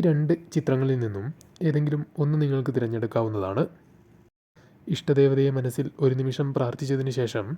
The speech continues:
നിങ്ങളുടെ ഏറ്റവും വലിയ ആ സങ്കടം ആലോചിച്ചുകൊണ്ട് ഈ രണ്ട് പുഷ്പങ്ങളിൽ ഏതെങ്കിലും ഒന്ന് തിരഞ്ഞെടുക്കുക. നിങ്ങളുടെ ജീവിതവുമായി ബന്ധപ്പെട്ട് ഇനി നിങ്ങൾക്ക് ലഭിക്കാൻ പോകുന്നതായ സൗഭാഗ്യങ്ങളും ഈ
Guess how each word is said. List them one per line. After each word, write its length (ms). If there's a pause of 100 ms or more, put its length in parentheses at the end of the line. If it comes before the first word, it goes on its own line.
(440)
നിങ്ങളുടെ 300 (140)
ഏറ്റവും 360
വലിയ 180 (320)
ആ 120
സങ്കടം 360 (460)
ആലോചിച്ചുകൊണ്ട് 640 (680)
ഈ 20 (360)
രണ്ട് 260
പുഷ്പങ്ങളിൽ 480 (320)
ഏതെങ്കിലും 340 (220)
ഒന്ന് 200
തിരഞ്ഞെടുക്കുക. 500 (1120)
നിങ്ങളുടെ 300 (100)
ജീവിതവുമായി 540 (100)
ബന്ധപ്പെട്ട് 440 (520)
ഇനി 180
നിങ്ങൾക്ക് 320 (220)
ലഭിക്കാൻ 420
പോകുന്നതായ 420 (120)
സൗഭാഗ്യങ്ങളും 680 (460)
ഈ 60